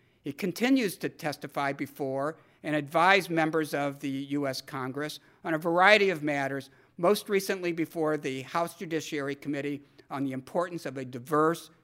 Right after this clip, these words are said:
judiciary. He was one of two principal witnesses to testify on the two thousand thirteen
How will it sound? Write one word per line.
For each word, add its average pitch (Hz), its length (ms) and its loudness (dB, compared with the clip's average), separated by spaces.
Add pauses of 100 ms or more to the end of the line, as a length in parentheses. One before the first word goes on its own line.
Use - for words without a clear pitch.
(160)
judiciary. 131 760 -4 (680)
He 160 100 -4
was 143 180 -2
one 165 220 2
of 156 160 -2
two 226 220 -2
principal 190 500 -2
witnesses 190 540 -2
to 165 100 -4
testify 175 640 -2
on 147 80 -2
the 135 100 -4
two 165 220 -6
thousand 151 540 -6
thirteen 190 580 -2